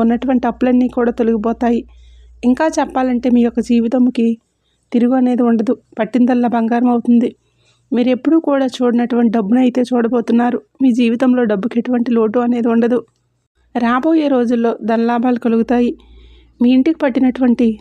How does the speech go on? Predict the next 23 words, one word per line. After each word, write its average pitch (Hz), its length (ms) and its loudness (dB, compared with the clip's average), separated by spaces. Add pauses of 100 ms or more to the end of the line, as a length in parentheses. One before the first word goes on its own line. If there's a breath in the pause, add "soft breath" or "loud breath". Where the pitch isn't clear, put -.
(120)
దరిద్రం 240 480 0
రేపటితో 233 380 -2
తొలగిపోతుంది. 233 720 0 (600 soft breath)
ఇంట్లో 285 300 2 (100)
అష్టదరిద్రాలు 240 720 -2 (100)
పూర్తిగా 233 380 0
తొలగిపోతాయి. 226 640 0 (640 soft breath)
మీ 254 120 0
యొక్క 226 140 -4 (100)
జీవితంలో 254 480 2 (400)
రేపటి 233 360 -2
రోజున 240 240 0 (460)
ఎన్నో 233 180 4 (100)
అద్భుతాలు 220 440 -4
కూడా 240 220 0 (100)
జరగబోతున్నాయి. 233 680 0 (520 soft breath)
మరి 226 180 0
అంతేకాకుండా 247 600 0 (100)
రేపటి 226 300 -2
రోజున 233 260 0 (640 soft breath)
అనారోగ్య 254 540 0
సమస్యలు 226 380 0
తొలగిపోబోతున్నాయి. 233 800 0